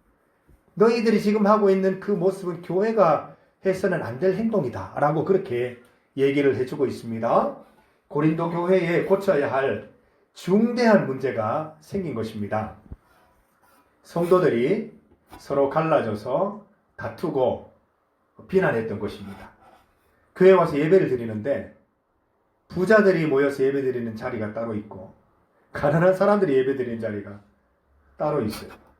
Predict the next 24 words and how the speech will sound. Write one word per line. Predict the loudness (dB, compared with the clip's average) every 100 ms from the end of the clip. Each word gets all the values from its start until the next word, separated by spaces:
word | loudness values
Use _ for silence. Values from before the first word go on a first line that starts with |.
| _ _ _
부자들은 | -2 2 4 4 0
다 | -4 -10 -12 -4
왼편으로 | -2 0 -2 -2 -4
가서 | -6 -8
앉고 | -12 -14 -18 -20 _ _ _ _ _ _
가난한 | 0 2 2 2
사람들은 | 2 0 0 -4
다 | -6 -10 -2
오른편으로 | 2 2 2 0 2 0
앉아서 | -2 -4 -4 -8 -16 _ _ _ _ _ _ _
마치 | -4 -2 0
삼팔선이 | -2 2 4 4 0 -2
갈라진 | 0 0 0 -4
것처럼 | -6 -8 -6
그렇게 | -4 -4 -2
예배를 | -2 0 -2 -4 -6 -10 -20 _ _ _
드린 | -6 -4 -2
것입니다. | -4 -6 -10 -12 -18 -20 _ -20 -20 -20 -20 _ _ _ _ _ _ -20 _ _ _ _ _ _ _
예배 | 2 6 6
시간에도 | 4 0 0 2 0 2
따로 | 4 4
앉아서 | 2 0 -2
예배 | 0 0 0
드리고 | -2 -2 2 2 2 -2